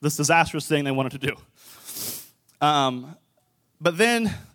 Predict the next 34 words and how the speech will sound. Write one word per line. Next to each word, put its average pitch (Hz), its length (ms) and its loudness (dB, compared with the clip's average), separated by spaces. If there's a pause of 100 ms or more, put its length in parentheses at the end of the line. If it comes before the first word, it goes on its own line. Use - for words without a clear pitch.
God 185 200 4
decides, 185 500 4
"Okay, 160 380 2 (420)
I 202 100 4
need 240 140 0
a - 40 -2
people 226 240 0
for 214 60 0
myself. 220 520 2 (280)
I 180 120 4
need 220 120 0
to 190 60 0
raise 202 220 4
up 240 100 -2
a 226 40 -8
person 190 360 0 (720)
to 196 140 0
carry, 226 360 2 (100)
to 208 100 -6
carry 226 280 6
out 214 200 4
this, - 400 0 (280)
this 160 140 -6
mandate, 190 420 0 (760)
this 165 160 2
prophecy, 214 560 2 (500)
um, 139 480 4 (140)
to, 196 180 -2
to - 160 -6
crush 208 260 4
Satan's - 600 -4 (220)
head." 185 260 2 (480)
And 160 140 0
so, 160 380 2